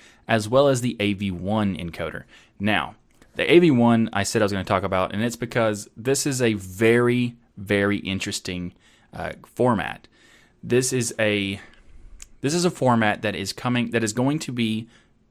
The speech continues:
hopefully, I mean, it's pretty much in the position already, but it's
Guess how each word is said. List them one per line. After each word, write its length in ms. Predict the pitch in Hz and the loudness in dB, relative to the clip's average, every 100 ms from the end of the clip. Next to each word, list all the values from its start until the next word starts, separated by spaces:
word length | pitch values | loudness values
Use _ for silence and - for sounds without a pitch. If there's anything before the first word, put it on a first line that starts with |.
| _ _ _ _ - | _ _ _ _ 0
hopefully, 640 | 143 208 - 92 85 127 - _ - | 4 4 4 -4 -4 -8 -14 _ -6
I 100 | 101 | -2
mean, 200 | 107 107 | 0 0
it's 120 | 110 | -2
pretty 400 | - 160 180 208 | -2 2 4 4
much 320 | 196 175 170 - | 6 6 4 0
in 220 | 156 156 | 0 0
the 80 | 151 | 2
position 480 | 135 131 127 143 | 2 2 0 0
already, 540 | 110 113 98 120 156 165 - - _ - | 2 2 4 2 0 -6 -14 -20 _ -2
but 160 | 110 110 | 2 2
it's 240 | 107 - | 0 -6